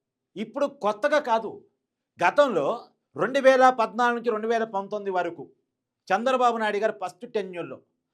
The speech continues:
ఒక రెండు వేల కోట్ల రూపాయలు ప్రపంచ బ్యాంకు నుంచి అప్పు తీసుకుందాం అని అనుకున్నారు. అప్పుడు ప్రపంచ బ్యాంకు మెయిల్స్ పెట్టేవారు వైసీపీ నాయకులు, "అమరావతి మునిగిపోయే ప్రాంతం, అక్కడ భూకంపాలు వస్తాయి, వరదలు వస్తాయి,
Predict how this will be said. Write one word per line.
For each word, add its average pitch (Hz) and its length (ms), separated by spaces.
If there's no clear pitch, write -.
ఒక 208 180
రెండు 247 340
వేల 226 300
కోట్ల 240 360
రూపాయలు 233 280
ప్రపంచ 240 460
బ్యాంకు 208 280
నుంచి 202 200
అప్పు 190 220
తీసుకుందాం 190 360
అని 180 100
అనుకున్నారు. 170 340
అప్పుడు 240 200
ప్రపంచ 240 460
బ్యాంకు 214 300
మెయిల్స్ 196 340
పెట్టేవారు 151 380
వైసీపీ 170 340
నాయకులు, 120 280
"అమరావతి 214 480
మునిగిపోయే 208 540
ప్రాంతం, 170 640
అక్కడ 185 200
భూకంపాలు 208 520
వస్తాయి, 185 320
వరదలు 185 340
వస్తాయి, 175 440